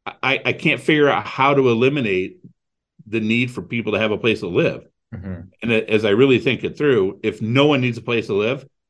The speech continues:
Speaker 1: well, I'm probably not worried about my investments anymore. <laughs> Right?
Speaker 2: Yeah.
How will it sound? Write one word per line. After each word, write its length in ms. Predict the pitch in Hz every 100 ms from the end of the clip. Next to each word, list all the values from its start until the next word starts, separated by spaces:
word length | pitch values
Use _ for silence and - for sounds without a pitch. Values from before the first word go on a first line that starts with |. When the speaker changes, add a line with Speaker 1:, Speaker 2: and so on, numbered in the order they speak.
| _ -
Speaker 1:
well, 140 | 107
I'm 180 | 131 135
probably 320 | 143 120 113
not 200 | 107 107
worried 140 | 107 107
about 200 | 101 92
my 100 | 90
investments 520 | 85 110 - 85 -
anymore. 240 | 73 71
<laughs> 160 | 143 -
Right? 160 | 110 - -
Speaker 2:
Yeah. 280 | 104 90 92